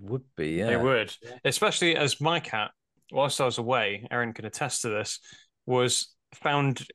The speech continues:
Speaker 2: found in our,
Speaker 1: <laughs>
Speaker 2: in our landlord's house, sitting on, <laughs> he climbed in through the top window and just sat on his keyboard.
Speaker 1: Yeah.
Speaker 3: Of course.
Speaker 1: Just
Speaker 3: Well,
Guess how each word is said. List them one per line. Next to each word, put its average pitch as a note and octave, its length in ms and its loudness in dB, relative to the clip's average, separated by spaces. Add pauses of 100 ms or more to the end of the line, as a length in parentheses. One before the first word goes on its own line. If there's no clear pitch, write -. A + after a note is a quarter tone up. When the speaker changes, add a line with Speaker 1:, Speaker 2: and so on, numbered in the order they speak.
Speaker 2:
found E3+ 160 2 (100)
in D3+ 140 4
our, D3+ 160 4 (120)
Speaker 1:
<laughs> - 200 2
Speaker 2:
in - 20 12
our E3+ 320 10
landlord's D3+ 480 6
house, C3+ 380 2 (340)
sitting D3+ 420 -2
on, C3+ 280 -2 (220)
<laughs> - 100 -2 (100)
he - 200 -4 (260)
climbed E3+ 200 4
in C3 120 2
through C3 160 -2
the B2 100 2
top F3 240 0
window A#2 260 0
and B2 120 0
just - 280 0
sat B2+ 120 0
on A#2+ 160 0
his B2 140 -2
keyboard. B2 420 -4 (640)
Speaker 1:
Yeah. D#3 300 8 (260)
Speaker 3:
Of D#4 120 -10
course. F4+ 220 8 (140)
Speaker 1:
Just - 60 -12 (100)
Speaker 3:
Well, D3+ 180 2